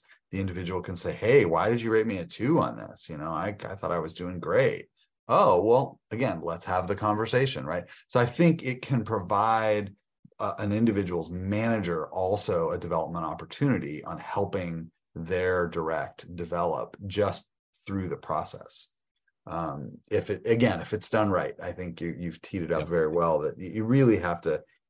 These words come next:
Speaker 1: introduce it well, put the structures in place, uh, do it for the right reasons. Um, you know, all these things make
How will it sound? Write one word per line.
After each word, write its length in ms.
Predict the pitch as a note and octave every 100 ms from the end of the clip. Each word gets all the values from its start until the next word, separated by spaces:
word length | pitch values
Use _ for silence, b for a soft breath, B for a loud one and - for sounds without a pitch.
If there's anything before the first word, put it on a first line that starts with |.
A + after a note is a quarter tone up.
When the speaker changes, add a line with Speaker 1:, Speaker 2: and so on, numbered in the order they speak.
| -
Speaker 1:
introduce 500 | G#2 G#2+ G2 F#2 F#2+
it 100 | -
well, 540 | F2 F2 E2+ E2 E2 -
put 140 | - G#2
the 100 | F#2
structures 500 | - E2+ D#2+ D#2+ E2+
in 140 | D#2
place, 680 | D2 E2+ E2 D#2+ D#2+ - - _ _ _ _ -
uh, 180 | F#2+ F2+
do 240 | G#2 B2+
it 60 | C3+
for 120 | - G2
the 60 |
right 200 | F2+ E2
reasons. 920 | D#2 F#2+ G2+ F2+ G2 F2+ F2+ F2 F2 -
Um, 520 | D#2+ F2 D#2+ E2 D#2 -
you 140 | F2+
know, 260 | E2+ D#2 D#2
all 180 | F#2 G2
these 260 | E2 E2 -
things 380 | F2 D#2 - -
make 280 | F2+ E2